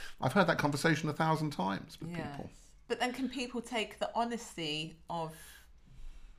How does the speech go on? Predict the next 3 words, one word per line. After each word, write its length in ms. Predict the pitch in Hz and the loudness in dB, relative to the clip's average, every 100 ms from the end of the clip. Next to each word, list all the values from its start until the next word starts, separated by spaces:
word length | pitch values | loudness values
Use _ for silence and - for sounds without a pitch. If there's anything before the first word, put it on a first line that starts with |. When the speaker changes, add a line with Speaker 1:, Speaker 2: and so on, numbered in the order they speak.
| - - - | -20 -20 -8
Speaker 2:
the 140 | 190 | -6
answer? 560 | 190 202 202 - 117 92 - - - - - - - - - - - - - - - - - | -2 -2 -4 -8 -8 -8 -12 -20 -20 -20 -20 -20 -20 -20 -20 -20 -20 -20 -20 -20 -14 -8 0
Speaker 1:
Yeah. 220 | 214 381 | 2 2